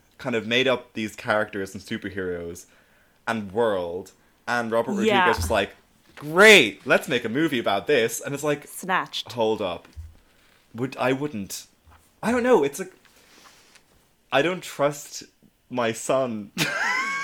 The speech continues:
Speaker 2: I don't trust my son. <laughs> Be quiet, boy.
Speaker 1: <laughs>
Speaker 2: Um,
Speaker 1: I
Speaker 2: you know, it's,
Speaker 1: don't.
Speaker 2: it's funny.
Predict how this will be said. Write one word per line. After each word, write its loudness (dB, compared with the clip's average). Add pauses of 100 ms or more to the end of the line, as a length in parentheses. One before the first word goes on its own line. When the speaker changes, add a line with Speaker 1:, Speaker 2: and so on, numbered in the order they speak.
(380)
Speaker 2:
I 2
don't 4
trust 0
my 2
son. 4
<laughs> 0
Be -2
quiet, 4
boy. 2 (220)
Speaker 1:
<laughs> 6 (520)
Speaker 2:
Um, 4
Speaker 1:
I 10
Speaker 2:
you 6
know, 12 (120)
it's, 4
Speaker 1:
don't. -4 (420)
Speaker 2:
it's -4
funny. -2